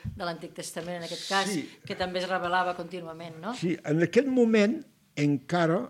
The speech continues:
Speaker 2: la idea de l'únic Déu no hi és encara, eh? Que en aquest moment, quan Moisès, bueno, la parla, aquest text que parla de Moisès, encara és el,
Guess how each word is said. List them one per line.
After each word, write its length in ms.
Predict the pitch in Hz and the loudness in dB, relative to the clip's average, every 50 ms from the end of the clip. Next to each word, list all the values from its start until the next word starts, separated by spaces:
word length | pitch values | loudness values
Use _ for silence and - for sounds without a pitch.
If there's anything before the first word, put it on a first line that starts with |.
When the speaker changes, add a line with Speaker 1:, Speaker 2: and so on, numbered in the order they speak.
| - _ - | -12 _ -8
Speaker 2:
la 180 | - 123 131 135 | -2 0 2 2
idea 540 | 139 139 139 131 143 175 190 170 135 117 107 107 - _ _ | 2 2 2 4 8 8 10 10 8 6 2 -2 -8 _ _
de 320 | _ - 104 110 135 135 131 | _ -12 -2 2 4 4 4
l'únic 640 | 127 - - - 180 214 226 196 180 160 120 110 107 | 2 0 0 4 4 6 6 4 2 0 -2 -4 -4
Déu 300 | 101 113 110 135 302 277 - _ _ _ _ _ _ _ - 110 | -2 -2 0 -2 -4 -6 -10 _ _ _ _ _ _ _ -6 -4
no 380 | 113 113 117 120 123 123 123 123 | -2 0 0 2 2 2 2 4
hi 220 | 120 139 170 165 | 6 6 6 6
és 160 | 135 - - 98 | 6 4 0 -6
encara, 480 | 98 95 - 98 92 90 - - 127 | -6 -8 -8 -10 -12 -12 -12 -10 -8
eh? 100 | 175 233 208 - _ _ _ _ _ - - - _ _ _ - | -6 -6 -8 -8 _ _ _ _ _ -20 -20 -20 _ _ _ -6
Que 80 | - 139 | -4 2
en 80 | 143 | 4
aquest 240 | 151 147 - 180 180 | 4 4 6 6 4
moment, 300 | 165 151 147 160 185 214 196 - | 4 4 6 4 4 2 2 2
quan 160 | - 139 127 | 2 2 4
Moisès, 680 | 127 123 120 120 123 113 90 - 123 147 156 143 - - - | 4 2 2 2 2 0 -2 -2 0 0 0 0 -2 -6 -10
bueno, 300 | - 113 110 107 98 98 - - 104 | -8 -8 -6 -6 -6 -8 -10 -12 -12
la 80 | 110 104 | -12 -8
parla, 380 | - 131 127 113 113 113 117 113 | -6 -6 -4 -4 -4 -4 -4 -4
aquest 220 | 107 - 117 - - | -4 -6 -8 -6 -4
text 220 | 135 120 - - - | -4 -4 -4 -4 -6
que 60 | 123 | -6
parla 220 | - - 123 123 113 | -4 -4 -6 -6 -4
de 60 | 113 110 | -4 -4
Moisès, 460 | 107 113 107 95 131 160 156 - - - - - - - - - | -4 -4 -4 -4 -4 -6 -6 -8 -12 -18 -20 -20 -20 -14 -8 -6
encara 460 | 135 135 131 - 151 147 147 151 143 | -4 -4 -2 0 0 2 2 2 0
és 140 | 131 107 135 | 0 2 2
el, 140 | 135 127 120 | 2 2 0